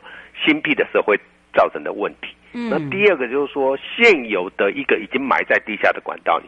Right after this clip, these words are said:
Speaker 1: 面，他们已经各自已经在那个地方已经有一段时间了。那我要做一个管-，管道把它整合在一起，就必须要把他们的原来的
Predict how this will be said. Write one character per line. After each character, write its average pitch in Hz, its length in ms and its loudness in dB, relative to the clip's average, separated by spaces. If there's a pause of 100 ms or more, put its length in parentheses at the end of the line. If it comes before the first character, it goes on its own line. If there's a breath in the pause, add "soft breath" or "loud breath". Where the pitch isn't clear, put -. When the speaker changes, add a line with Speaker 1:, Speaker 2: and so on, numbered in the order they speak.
Speaker 1:
面， 90 160 -12 (380 loud breath)
他 - 100 0
们 170 140 0
已 117 180 -12
经 143 220 -4
各 151 240 6
自 127 400 -4 (140)
已 101 180 -6
经 131 260 -4 (320 loud breath)
在 151 140 6
那 135 160 2
个 127 140 2
地 120 180 0
方 117 220 4
已 90 280 -14
经 117 220 -4 (240)
有 90 180 -10
一 92 60 -8
段 104 220 0
时 - 200 -16
间 90 220 -6
了。 73 140 -12 (340 loud breath)
那 202 140 4
我 110 180 -2
要 135 240 6 (140)
做 175 180 0
一 131 100 0
个 113 140 2
管-， 92 300 -2 (140)
管 90 200 0
道 131 140 2
把 95 140 -2
它 117 120 0 (140)
整 87 240 -2
合 92 140 0
在 120 180 2
一 135 40 -2
起， - 140 -12
就 - 80 -2 (160)
必 175 220 2
须 160 200 -2
要 170 120 6
把 - 300 2
他 175 280 2
们 156 240 -2
的 117 80 0 (180)
原 120 260 2
来 123 120 4
的 123 140 0